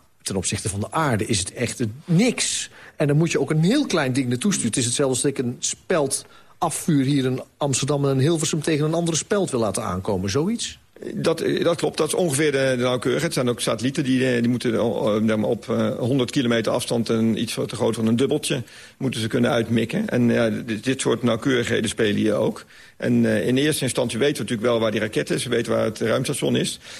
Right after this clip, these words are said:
Speaker 2: Maar, eh, als je die bij elkaar optelt, dat is niet voldoende nauwkeurig om te koppelen. En daarvoor moet je, als je dichtbij bent, moet je een veel nauwkeuriger systeem hebben. En daar gebruiken ze lasers voor.
Speaker 1: Ja, dat staat hier ook nog. Monique, hè, de, de lezer. Ehm, ik zit eventjes te denken, want het is, eh,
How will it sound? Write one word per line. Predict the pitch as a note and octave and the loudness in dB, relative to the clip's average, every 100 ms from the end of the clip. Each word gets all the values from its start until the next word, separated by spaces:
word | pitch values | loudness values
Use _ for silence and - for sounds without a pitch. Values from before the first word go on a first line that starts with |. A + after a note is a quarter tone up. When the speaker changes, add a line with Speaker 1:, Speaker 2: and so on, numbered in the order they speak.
| - | -14
Speaker 2:
Maar, | - C3 B2 | -2 2 4
eh, | B2 A#2+ G#2+ | 2 0 0
als | C3 B2 | -2 0
je | |
die | B2 | 0
bij | C#3 C3+ | 2 2
elkaar | A2+ | 2
optelt, | C#3 - D3+ D3 | 0 0 0 2
dat | C#3 | -2
is | B2+ | -2
niet | D3 F#3 | -2 -4
voldoende | - D#3 D3+ D#3 | -4 -2 0 0
nauwkeurig | C#3 C3 - C#3 B2+ | 0 0 2 2 0
om | B2 | -2
te | - | -4
koppelen. | - B2 A2+ G2+ | -2 -2 0 -2
En | G2 | 0
daarvoor | A2+ B2 B2 | 0 0 0
moet | B2 B2 | 2 0
je, | A2+ G#2 | -2 -2
als | A#2+ | -2
je | B2 | 0
dichtbij | B2 G2+ B2 C#3 | 0 2 2 2
bent, | C3+ | 0
moet | B2+ | 0
je | B2+ | 0
een | A#2+ | 0
veel | C3 | 2
nauwkeuriger | B2+ A#2+ B2 A#2+ G2 | 2 0 0 0 0
systeem | G#2+ G#2+ A#2 A2 | -6 -2 0 2
hebben. | B2 B2 | 2 0
En | |
daar | A#2 | 0
gebruiken | B2 A#2 A2+ A2 | -2 -2 -2 -2
ze | A#2 | -2
lasers | G#2 B2 B2+ C3 | 0 -2 -4 -8
voor. | - - - _ _ _ | -10 -12 -14 _ _ _
Speaker 1:
Ja, | C3 - | -10 -10
dat | - G#2+ | -8 -4
staat | B2 G#2+ | 0 2
hier | B2 | 2
ook | A#2+ | 0
nog. | A2 - - | -4 -8 -2
Monique, | A#2+ A2+ A2+ | 2 2 2
hè, | A#2+ D#3 | -2 -2
de, | A#2+ A#2+ B2+ | 0 0 0
de | C3 | 0
lezer. | B2 A#2+ G#2 D#3 F#3 - - - - | 2 2 2 0 -2 -8 -6 -8 0
Ehm, | D#3+ D#3 D3+ C#3+ C#3 C3+ - - | 2 4 4 2 0 -4 -12 -4
ik | E3+ | 0
zit | - F#3+ | 0 2
eventjes | A3 G3 F3+ | 2 2 -2
te | - | 0
denken, | E3 G3 D#3 | 0 2 2
want | D3+ D3+ | 0 0
het | D#3 E3 | 0 0
is, | B3 - | 0 0
eh, | - | 0